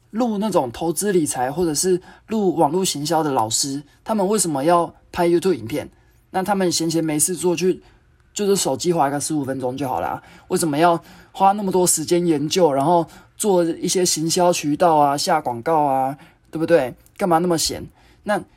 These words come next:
一定是他提供了别人的价值，或者是，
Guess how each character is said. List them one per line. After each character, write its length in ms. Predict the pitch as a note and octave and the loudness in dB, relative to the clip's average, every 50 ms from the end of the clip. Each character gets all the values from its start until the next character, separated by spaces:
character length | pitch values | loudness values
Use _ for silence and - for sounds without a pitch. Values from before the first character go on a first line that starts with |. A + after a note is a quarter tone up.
| _ _ _ _ - | _ _ _ _ -10
一 100 | - F#3+ | -8 -6
定 180 | - A#3 A#3 | -4 -2 -2
是 240 | G#3+ - - A3+ G#3+ | -2 -2 -2 -4 -6
他 300 | F3+ - - - G#3+ G#3+ | -10 -8 -4 0 0 0
提 280 | G3+ - - - F3 F3+ | 0 -2 -4 -2 0 2
供 180 | F#3 F#3+ F#3+ | 2 2 2
了 100 | G3 F#3 | 2 2
别 160 | E3 - D#3+ D#3 | 2 2 2 0
人 120 | D3+ D3+ | 0 0
的 140 | D3 D#3 D3+ | 0 -2 -2
价 280 | D3+ - G3+ D#3+ C3+ | -2 0 0 0 0
值， 300 | B2 - - A#2+ A2+ A2+ | 0 -2 -4 -4 -6 -10
或 160 | C3+ - F#3 E3+ | -8 -6 -4 -4
者 80 | D3+ | -4
是， 260 | C3+ - F3 F3 D#3+ | -2 -2 0 0 -2